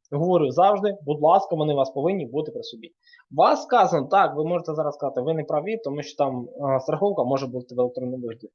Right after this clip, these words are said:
Питань немає, мови також, але паперовий, е, в паперовому вигляді, як, е, друге забезпечення, воно повинно бути.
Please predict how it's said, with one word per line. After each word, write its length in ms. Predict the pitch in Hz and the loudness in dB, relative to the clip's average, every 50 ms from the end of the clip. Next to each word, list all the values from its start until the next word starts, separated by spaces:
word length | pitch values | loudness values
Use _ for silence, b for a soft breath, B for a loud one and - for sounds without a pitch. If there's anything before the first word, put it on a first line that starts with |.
| _ _ _ _ _ - | _ _ _ _ _ 0
Питань 360 | - 175 170 - 214 190 175 | 0 2 6 6 6 6 6
немає, 420 | 170 170 170 185 202 202 196 175 156 | 4 4 4 4 4 4 4 4 4
мови 260 | 156 156 156 151 151 | 4 4 4 4 2
також, 500 | 151 156 165 185 180 - 160 - - - - | 2 0 -2 -2 0 -2 -2 -2 -4 -8 -4
але 360 | 160 156 151 151 147 143 139 - - b b b b b b _ - | -2 0 2 4 2 2 0 -4 -10 b b b b b b _ -2
паперовий, 600 | 170 160 - 180 180 180 175 160 151 147 147 143 | 0 0 2 2 4 4 4 4 4 2 0 -2
е, 80 | 143 - | -4 -4
в 280 | 160 151 147 143 139 139 | -4 -4 -4 -4 -4 -4
паперовому 520 | - 160 165 175 175 170 160 156 151 156 | -4 -2 0 2 2 2 0 -2 -6 -6
вигляді, 280 | 175 202 196 190 160 151 | -6 -6 -6 -8 -8 -6
як, 220 | 147 160 156 151 151 - 160 | -2 -2 -2 -2 -4 -8 -14
е, 40 | 156 147 156 151 139 135 135 135 135 131 131 131 127 127 123 123 127 127 135 | -12 -8 -6 -4 -4 -2 -2 -2 -2 -2 -4 -4 -4 -4 -4 -4 -6 -6 -8
друге 260 | 156 160 151 147 143 | -8 -8 -8 -8 -8
забезпечення, 680 | 127 143 135 143 143 - - 180 175 - 160 135 131 | -8 -8 -8 -8 -6 -2 0 0 0 0 -2 -6 -4
воно 140 | 131 131 131 | -4 -4 -6
повинно 380 | 127 - 127 123 127 120 117 113 | -8 -10 -10 -8 -8 -8 -8 -10
бути. 200 | 113 - - | -12 -14 -18